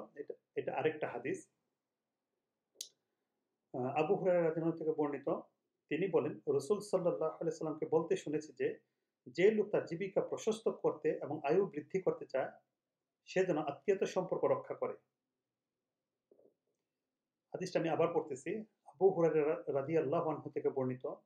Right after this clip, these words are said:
তিনি বলেন, রাসূল সাল্লাল্লাহু আলাইহি সাল্লামকে বলতে শুনেছি, "যে লোক তার জীবিকা প্রশস্ত করতে চায় এবং আয়ু বৃদ্ধি করতে চায়, সে যেন তার আত্মীয়তার সম্পর্ক রক্ষা করে।"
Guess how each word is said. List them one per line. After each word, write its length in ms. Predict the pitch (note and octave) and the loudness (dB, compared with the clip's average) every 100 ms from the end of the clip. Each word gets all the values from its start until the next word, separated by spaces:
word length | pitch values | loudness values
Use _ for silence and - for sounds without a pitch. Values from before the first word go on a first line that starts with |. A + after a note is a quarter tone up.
| _ _ _ - | _ _ _ -20
তিনি 400 | - - D3 F3+ | -14 -2 0 4
বলেন, 220 | D#3 D3+ | 4 2
রাসূল 360 | C#3 C#3+ G#3 | 0 0 0
সাল্লাল্লাহু 640 | G3 F#3+ E3+ D3+ D3+ F3 E3+ | 2 2 4 2 2 2 2
আলাইহি 220 | D3+ D#3 | 2 0
সাল্লামকে 320 | D3+ D3 - C#3 | -4 -4 -2 2
বলতে 260 | F3+ - | 2 2
শুনেছি, 520 | F#3 D3+ C3 C3+ B2 - | -2 -2 -6 -8 -10 -10
"যে 280 | C3 C3+ F3 | -14 4 6
লোক 220 | A#3+ A3+ | 6 0
তার 180 | - D3+ | 0 -2
জীবিকা 340 | - E3+ G#3+ - | 0 -4 0 0
প্রশস্ত 480 | - - G#3 - | -2 -2 -4 0
করতে 300 | F#3+ D#3 - | 0 0 -2
চায় 260 | C#3 B2 - - _ _ _ _ _ _ _ _ _ C#3+ | -4 -4 -4 -10 _ _ _ _ _ _ _ _ _ -2
এবং 260 | D3+ D3+ | 0 2
আয়ু 180 | D3 A#3 | 6 6
বৃদ্ধি 340 | E3 E3+ - | 6 -2 -2
করতে 340 | E3 D#3 D3+ B2 | 0 0 0 -4
চায়, 260 | B2 D3+ - _ _ _ _ _ _ | -4 -4 -8 _ _ _ _ _ _
সে 240 | - F3 | -4 -2
যেন 200 | F#3 D#3+ | 0 0
তার 180 | E3 E3+ | -2 -2
আত্মীয়তার 400 | C#3+ - F#3+ - | -4 0 2 2
সম্পর্ক 440 | - F#3 E3+ D#3 C3+ | 0 -2 0 0 0
রক্ষা 300 | B2+ - - | -2 -4 -6
করে।" 220 | A#2 | -6